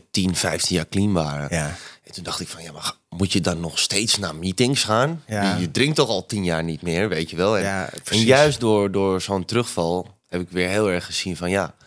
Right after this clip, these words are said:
Speaker 2: Ja.
Speaker 1: het is een, eh, ongoing process eigenlijk.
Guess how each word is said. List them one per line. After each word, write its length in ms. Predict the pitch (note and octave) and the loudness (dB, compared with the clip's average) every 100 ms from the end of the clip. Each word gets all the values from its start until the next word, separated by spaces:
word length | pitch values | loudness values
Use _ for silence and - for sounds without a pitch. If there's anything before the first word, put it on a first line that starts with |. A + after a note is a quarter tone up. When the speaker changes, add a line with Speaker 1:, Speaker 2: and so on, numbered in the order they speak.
| _ _ _ - | _ _ _ -18
Speaker 2:
Ja. 80 | |
Speaker 1:
het 120 | - F#2+ | -8 -4
is 120 | - | -2
een, 180 | F#2 F2+ | 0 0
eh, 220 | E2+ D2+ - - | 0 -2 -6 -2
ongoing 480 | G#2 G2 F#2 F#2 | 0 2 0 0
process 400 | F2+ G2 G2 D#2 | -2 -2 -2 -8
eigenlijk. 380 | - - - - | -10 -12 -14 -18